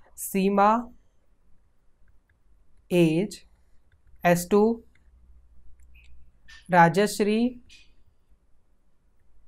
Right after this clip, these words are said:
एज as to यहाँ पर क्या आ जाएगा, अतुल एज is equal to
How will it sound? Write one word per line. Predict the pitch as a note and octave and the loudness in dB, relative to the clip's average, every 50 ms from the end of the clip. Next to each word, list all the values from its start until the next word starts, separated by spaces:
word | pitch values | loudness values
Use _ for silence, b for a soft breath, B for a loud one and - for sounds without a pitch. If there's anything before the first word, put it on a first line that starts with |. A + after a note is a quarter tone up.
| - - - - - - _ - - - - - - _ - - - - - - - _ _ _ _ _ _ - _ _ - - - - _ _ _ _ _ _ _ - - | -20 -20 -20 -20 -20 -20 _ -20 -20 -20 -20 -20 -20 _ -20 -20 -20 -20 -20 -20 -20 _ _ _ _ _ _ -20 _ _ -20 -20 -20 -20 _ _ _ _ _ _ _ -8 -4
एज | F3+ F3+ F3 D#3+ D#3 F3 G#3+ - - - _ - - - - - - - - | -2 0 0 0 0 -2 -4 -4 -8 -16 _ -20 -20 -20 -20 -20 -14 -4 0
as | F3+ F#3 F#3 F3 - - | 2 2 2 2 -2 -2
to | A3 G#3+ | 0 2
यहाँ | G3+ G3+ G3 F#3+ | 2 2 2 2
पर | G#3 G#3 | 0 0
क्या | G#3 G#3 G3+ | 2 2 2
आ | |
जाएगा, | G3 G#3 G3+ G3+ A3 | 2 2 2 0 0
अतुल | G#3+ F3+ E3 - - - G#3+ A3+ G#3+ | 0 -2 -2 -4 -4 -4 -4 -4 -4
एज | F3 F3 E3 D#3 D#3+ F3+ G#3+ - - - _ _ _ _ _ _ - - _ _ _ - - - - _ - - - _ _ - - - - _ - _ - - _ _ _ _ _ _ _ _ - _ _ - - - - _ - - - - | -4 -4 -4 -4 -4 -4 -6 -8 -12 -20 _ _ _ _ _ _ -20 -20 _ _ _ -20 -20 -20 -20 _ -20 -20 -20 _ _ -20 -20 -20 -20 _ -20 _ -20 -20 _ _ _ _ _ _ _ _ -20 _ _ -20 -20 -20 -20 _ -20 -20 -10 -4
is | F#3 E3+ E3+ | -2 0 0
equal | G3+ G3+ G#3 G#3 G3+ G3 | 0 2 0 0 0 0
to | A3 A#3 | 0 -2